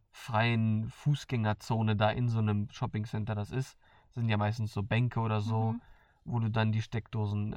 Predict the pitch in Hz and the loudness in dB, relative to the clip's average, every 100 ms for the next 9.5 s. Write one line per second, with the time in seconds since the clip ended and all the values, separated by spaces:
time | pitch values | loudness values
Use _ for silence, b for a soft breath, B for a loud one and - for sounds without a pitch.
0 | - 113 - 117 - 110 - 113 113 - | -4 -4 -2 -6 -4 -6 -2 -2 -4 -12
1 | _ 226 - - - 117 113 117 - - | _ -16 -14 -12 -6 0 2 2 -2 -6
2 | - 117 110 107 101 107 110 113 101 - | -2 0 2 2 6 8 8 6 0 -4
3 | _ _ - - 107 101 117 110 101 98 | _ _ -4 0 2 2 2 4 2 0
4 | - 101 117 - 117 - 123 120 113 104 | -2 -6 -6 -4 -4 -2 0 2 2 0
5 | 101 101 101 107 - 220 214 208 - _ | 0 0 -2 -4 -8 -12 -10 -12 -18 _
6 | - 107 - 117 107 101 104 107 107 107 | -6 -6 -2 2 4 2 0 -2 -2 -4
7 | - 110 - 107 101 104 107 104 107 113 | -4 -6 -4 -4 -2 -4 -2 -2 -2 -2
8 | - 101 101 - 107 107 107 - 113 - | -4 -4 -4 -4 0 0 0 -4 -12 -8
9 | 104 101 101 101 113 | -6 -4 -4 -6 -8